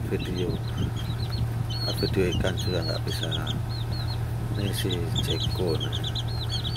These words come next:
Nggak tahu nih, tapi perasaan kayak, entah, lihat aja ya.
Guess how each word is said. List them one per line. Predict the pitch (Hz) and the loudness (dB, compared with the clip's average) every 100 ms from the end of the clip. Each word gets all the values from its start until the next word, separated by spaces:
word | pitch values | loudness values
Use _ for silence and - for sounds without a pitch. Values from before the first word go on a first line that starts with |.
| - - | 2 2
Nggak | - | 4
tahu | 107 113 | 4 4
nih, | 123 110 104 - - - | 4 2 2 0 0 0
tapi | 110 - 131 120 | 0 2 2 4
perasaan | 113 110 123 123 | 2 4 2 2
kayak, | 120 117 - - - - - - - - - | 2 2 2 0 -2 -2 -4 -2 -2 -2 0
entah, | 104 110 | 4 6
lihat | 104 104 98 | 8 6 4
aja | 98 95 98 | 2 2 0
ya. | 90 | 0